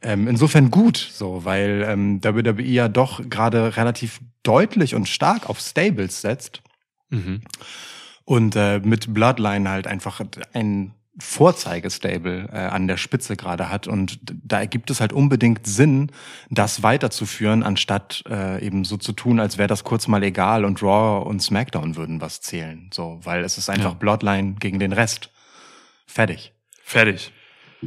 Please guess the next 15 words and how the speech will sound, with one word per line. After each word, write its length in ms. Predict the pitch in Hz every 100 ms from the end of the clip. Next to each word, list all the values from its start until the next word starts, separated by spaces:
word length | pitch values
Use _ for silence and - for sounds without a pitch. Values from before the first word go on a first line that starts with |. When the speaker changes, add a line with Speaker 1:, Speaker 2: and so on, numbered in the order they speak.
| -
Speaker 2:
Mein 200 | - 101
Traum 480 | 92 - 101 107 101
ist 120 | 98
ja 100 | -
tatsächlich, 640 | 95 104 110 95 107 90 - - 202 110
<clears throat> 300 | - - -
äh, 360 | 104 92 92 101
The 160 | -
Bloodline 540 | 98 98 104 104 101 98
gegen 360 | 98 95 101 95 90 _ - - -
eine 120 | 104
Neuauflage 720 | 98 104 110 104 - 101 98
von, 480 | 95 - 107 98 95 101
ähm, 420 | 104 90 92 87 87 _ _ _ - - - - - - - - - - - _ _ _ _ - -
äh, 760 | 151 160 156 151 147 143 135